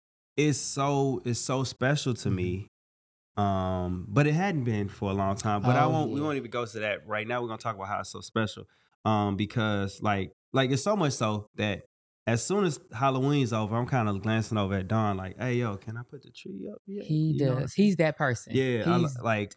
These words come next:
Speaker 2: absolutely that
Speaker 1: hey, we
Speaker 2: person.
Speaker 1: working on, we,
Speaker 2: <laughs>
Speaker 1: we working on three trees now, three Christmas
Speaker 2: Mm,
Speaker 1: trees.
Speaker 2: yeah, I remember Harper just asked for one, so that's gonna be four.
Speaker 1: Yeah,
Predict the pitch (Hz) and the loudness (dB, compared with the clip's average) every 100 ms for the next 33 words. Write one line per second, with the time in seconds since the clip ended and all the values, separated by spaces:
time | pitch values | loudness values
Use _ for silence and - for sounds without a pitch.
0 | _ 139 143 - 143 131 123 117 123 123 | _ -4 -2 0 2 4 2 2 4 4
1 | 143 147 139 131 127 117 110 87 120 135 | 4 4 0 0 0 2 0 -2 0 2
2 | 131 139 127 135 127 117 110 101 101 123 | 2 2 2 2 0 -2 -8 -12 -8 -4
3 | 139 135 147 143 143 135 135 139 135 139 | -4 -4 -4 -2 -2 -4 -4 -4 -4 -8
4 | - - 131 208 220 233 233 214 139 139 | -10 -2 2 4 4 2 0 -2 0 0
5 | 214 190 - 165 190 185 160 165 175 143 | 0 -2 -2 -2 0 0 0 0 -2 -6
6 | 139 135 131 143 131 143 143 - 131 127 | -6 -8 -6 -6 -6 -6 -10 -10 -12 -8
7 | 151 139 131 117 113 | -4 -2 -2 -4 -4